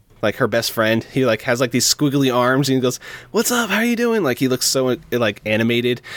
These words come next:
and just, like, it's just fun to play, good humor, great story.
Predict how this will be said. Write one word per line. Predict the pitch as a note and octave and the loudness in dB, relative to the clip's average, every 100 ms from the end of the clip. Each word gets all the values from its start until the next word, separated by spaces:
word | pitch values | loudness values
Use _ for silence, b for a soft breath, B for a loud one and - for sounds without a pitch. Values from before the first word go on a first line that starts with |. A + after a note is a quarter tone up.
| B B - | B B -2
and | A#2+ A#2+ A#2 | 0 2 4
just, | A#2 C3 | 2 2
like, | A#2 G#2+ - _ - - - - - | 0 0 -8 _ -20 -20 -20 -20 -2
it's | A#2+ - - | 0 0 -2
just | - B2 - - - - _ | 0 0 0 -2 -10 -20 _
fun | - D3 D#3 | -6 0 2
to | C#3 | 2
play, | D3+ B2+ B2 B2+ - - _ _ | 0 0 0 -2 -8 -20 _ _
good | C#3 B2+ | -4 -2
humor, | C3+ A#2+ B2 A#2+ A#2 - - | 0 2 2 2 0 -4 -8
great | A#2+ A#2+ | -4 -2
story. | - A#2 G#2+ G2+ G2+ | -2 0 2 2 0